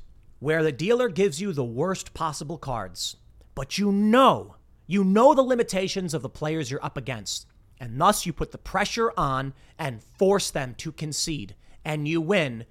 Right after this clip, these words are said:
without holding the best cards. This is the game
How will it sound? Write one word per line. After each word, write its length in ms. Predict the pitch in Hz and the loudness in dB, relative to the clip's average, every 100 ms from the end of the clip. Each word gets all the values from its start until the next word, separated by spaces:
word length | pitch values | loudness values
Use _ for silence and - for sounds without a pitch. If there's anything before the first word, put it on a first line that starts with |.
| _ | _
without 540 | - 139 - 147 156 - | -10 -10 -6 -2 -2 -4
holding 460 | - 156 151 139 139 | -6 -2 -2 -2 -6
the 80 | 120 | -8
best 360 | 107 117 - | -10 -10 -12
cards. 460 | - 113 98 87 - - - - - | -10 -8 -8 -10 -12 -12 -18 -20 -20
This 240 | 120 196 202 | -2 0 0
is 120 | 269 | -2
the 80 | 220 | -2
game 320 | 196 202 196 | -2 -2 -2